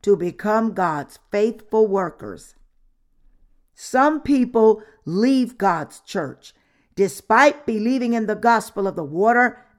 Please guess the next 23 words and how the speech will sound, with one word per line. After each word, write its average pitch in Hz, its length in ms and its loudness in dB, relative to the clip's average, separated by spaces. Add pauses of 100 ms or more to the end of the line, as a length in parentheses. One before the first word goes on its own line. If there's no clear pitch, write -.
and 208 260 -4
the 165 80 -10
Spirit. - 640 -14 (720)
They 180 180 -4
return 240 640 -2
to 269 120 -6
the 233 120 0
church 247 520 -2 (340)
of 240 240 2
this 254 220 -6
world 156 540 -2 (400)
and 196 240 -4
join 240 420 2
together 214 720 -2 (220)
with 202 340 -2
Christians 165 760 -4 (260)
who 254 200 2
are 165 180 0
not 214 560 0
yet 202 360 -2
truly 214 540 0 (200)
born 269 300 6
again. 151 520 -6